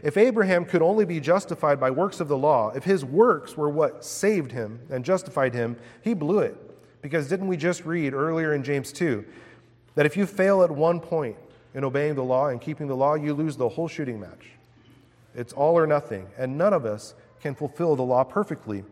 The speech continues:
However, mercy triumphs over judgment, and we see that here. Abraham didn't live the perfect life of faith,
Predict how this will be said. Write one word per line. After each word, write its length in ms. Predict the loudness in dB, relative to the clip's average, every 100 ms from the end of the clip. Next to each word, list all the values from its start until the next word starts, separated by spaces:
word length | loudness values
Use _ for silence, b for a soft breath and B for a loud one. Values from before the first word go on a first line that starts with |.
| _ _ _ _ _ -12
However, 560 | -2 2 4 2 -4 B B B
mercy 420 | -2 0 0 -4
triumphs 520 | -6 -4 -2 -2 -6
over 240 | -8 -8 -8
judgment, 480 | -6 -8 -8 -14 -16 -20 _ _ _
and 100 | -16
we 40 | -12
see 200 | -8 -4
that 180 | -4
here. 320 | -4 -4 -4 -8 B B B B B B
Abraham 400 | 2 4 2 2
didn't 260 | -2 -2
live 180 | -2 -2
the 80 | -4
perfect 600 | -8 -2 0 0 -2 -2
life 200 | -2 -2
of 120 | -4
faith, 300 | -2 -2 -2